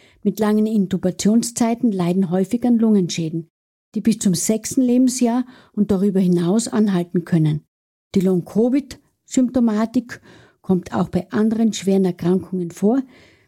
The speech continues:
Sicher ist allerdings laut Studienlage, dass die Impfung davor schützt.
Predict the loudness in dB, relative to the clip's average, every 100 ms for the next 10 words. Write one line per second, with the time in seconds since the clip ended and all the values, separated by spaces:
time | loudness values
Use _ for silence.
0 | _ -8 -2 0 0 0 0 -2 -2 -2
1 | 0 0 0 -2 -4 -2 -2 -2 0 2
2 | 2 2 0 0 0 -4 -4 -20 _ -2
3 | -2 0 0 0 -2 -8 -4 -4 -4 -4
4 | -2 -2 -2 -10 -12